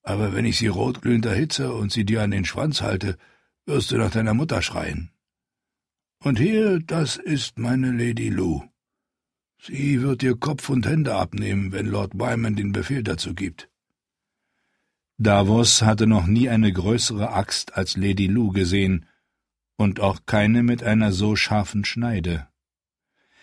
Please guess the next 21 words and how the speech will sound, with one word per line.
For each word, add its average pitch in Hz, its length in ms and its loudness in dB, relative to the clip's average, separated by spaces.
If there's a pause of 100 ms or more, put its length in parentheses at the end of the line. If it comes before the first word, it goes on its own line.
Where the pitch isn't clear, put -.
(300)
Garth 139 580 2
verbrachte 120 540 2
seine 110 300 2
Tage 104 380 4
damit, 101 380 2 (120)
sie 101 180 2
zu 104 240 0
wetzen, 98 540 0 (340)
behaupteten 87 580 0
die 92 100 0
anderen 92 360 2
Wächter. 90 460 -2 (880)
„Ich 90 260 -8
werde 120 260 -4
nicht 117 300 -2
um 120 160 -12
Gnade 110 480 -6
winseln“, 76 500 -6 (600)
entschloss 87 420 -2
sich 82 180 -4
Davos. 82 520 -2